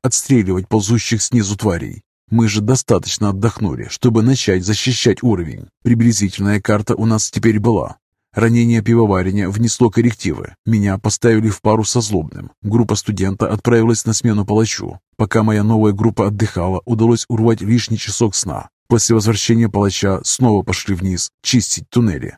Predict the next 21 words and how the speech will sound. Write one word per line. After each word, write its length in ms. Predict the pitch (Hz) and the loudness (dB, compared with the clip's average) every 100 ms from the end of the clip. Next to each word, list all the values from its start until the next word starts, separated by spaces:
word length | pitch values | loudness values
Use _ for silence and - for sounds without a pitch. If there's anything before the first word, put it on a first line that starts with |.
| _ _ | _ _
Все 320 | - - 110 - | -4 2 2 0
жутко 440 | - 104 98 - | -4 -2 -4 0
устали, 520 | 113 107 - 73 - - | 0 0 -2 -4 -6 -2
но 160 | 117 110 | 0 2
понимали, 460 | 127 131 117 90 | 2 2 2 0
что 220 | 82 - | -2 2
нужно 340 | 117 120 107 117 | 2 2 2 0
как 200 | 120 107 | 0 2
можно 260 | 123 113 | 0 2
быстрее 640 | 117 135 - 127 101 78 - | 2 0 0 0 0 -2 -4
истребить 600 | 135 - 127 143 117 90 | -4 -2 0 2 2 0
всех 400 | - - 120 - | -4 0 2 0
тварей 360 | - 127 110 107 | 2 4 4 2
на 120 | 120 | 2
ярусе, 640 | 123 78 78 - - - | 2 0 -4 -10 -12 -12
дабы 260 | 110 120 120 | -4 0 2
научники 580 | 117 113 135 - 104 98 | 2 2 2 0 -4 -2
могли 300 | 120 117 123 | 0 2 0
спокойно 560 | - 139 131 139 104 | 0 -4 2 2 2
потрошить 520 | 95 113 113 110 127 98 | 0 -2 -2 0 0 0
гнездо. 540 | 110 123 104 85 - | 0 0 -2 -6 -8